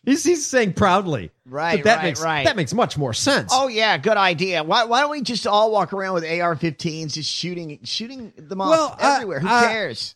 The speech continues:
Speaker 1: I'm all for, uh, I would say, yeah, let's go to the, let's go to the inner city and get a whole bunch of black people
Speaker 2: Right.
Speaker 1: to show up and collect those guns.
Speaker 2: Oh,
Speaker 1: Let's
Speaker 2: yes.
Speaker 1: see how you guys feel.
Speaker 2: Right.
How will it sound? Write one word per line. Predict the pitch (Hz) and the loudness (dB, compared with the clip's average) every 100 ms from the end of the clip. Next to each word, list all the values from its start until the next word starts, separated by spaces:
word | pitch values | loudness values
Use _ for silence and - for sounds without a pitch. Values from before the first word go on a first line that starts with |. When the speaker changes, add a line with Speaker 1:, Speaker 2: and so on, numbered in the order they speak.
| _ - | _ 0
Speaker 1:
I'm | 285 370 | 4 6
all | 330 285 | 4 4
for, | 277 247 220 208 - | 2 4 4 0 -2
uh, | 220 233 233 214 | -4 -2 -2 -2
I | 226 | -2
would | 302 269 | -2 2
say, | 247 240 | 2 2
yeah, | 320 330 - - | 2 2 0 -8
let's | 294 - | -8 -2
go | 349 | -2
to | 320 | -2
the, | 302 294 | -4 -4
let's | 302 320 | -6 -4
go | 359 | -4
to | 339 | -2
the | 285 | -4
inner | 262 | -4
city | - 294 247 | -4 -2 -2
and | 165 | 0
get | 190 | 0
a | |
whole | 156 254 | 0 0
bunch | 233 240 233 | 0 -2 -2
of | |
black | 151 175 208 | -4 -4 -2
people | - 185 147 107 | 0 0 0 -2
Speaker 2:
Right. | 160 170 | 0 2
Speaker 1:
to | 170 | 2
show | 147 214 196 | 4 6 6
up | 185 | 4
and | 165 | 0
collect | - 196 165 | 2 0 2
those | 190 139 | 2 2
guns. | 190 185 160 | 4 2 2
Speaker 2:
Oh, | 175 208 | 0 2
Speaker 1:
Let's | 226 302 180 | 4 4 4
Speaker 2:
yes. | 156 | 0
Speaker 1:
see | 269 277 262 | 2 4 4
how | 226 220 | 6 4
you | 190 220 220 | 4 2 4
guys | 196 196 190 - | 4 4 4 0
feel. | - 196 170 135 78 - _ _ _ - | 0 4 4 2 -2 -18 _ _ _ -6
Speaker 2:
Right. | 143 165 113 | -2 -2 -2